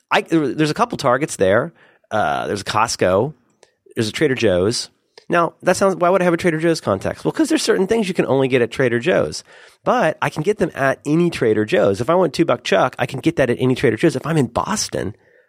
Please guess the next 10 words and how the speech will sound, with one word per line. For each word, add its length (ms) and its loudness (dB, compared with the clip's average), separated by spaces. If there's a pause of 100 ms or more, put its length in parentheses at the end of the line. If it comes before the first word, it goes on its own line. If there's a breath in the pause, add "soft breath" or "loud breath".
(200 soft breath)
I 80 0
can 160 -4
get 320 0
two 140 0
buck 200 0
chuck 240 0
at 120 2
a 20 2
Trader 300 -2
Joe's. 420 0